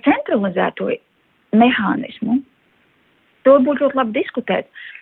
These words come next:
Un vienlaikus ir pretjautājums. Mums šobrīd ir tiesības sargs, un vairākās valstīs tiesības sargs ir ļoti aktīvi iesaistīts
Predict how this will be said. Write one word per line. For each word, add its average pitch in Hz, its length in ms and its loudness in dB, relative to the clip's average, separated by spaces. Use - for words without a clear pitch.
Un 233 180 6
vienlaikus 302 460 2
ir 233 100 -10
pretjautājums. - 960 -2
Mums 247 260 4
šobrīd 285 380 4
ir 226 120 2
tiesības - 400 -4
sargs, - 320 -8
un 226 220 6
vairākās 269 640 4
valstīs 240 500 0
tiesības 277 460 -2
sargs 262 260 0
ir 208 140 4
ļoti 269 400 2
aktīvi 196 500 0
iesaistīts 262 720 0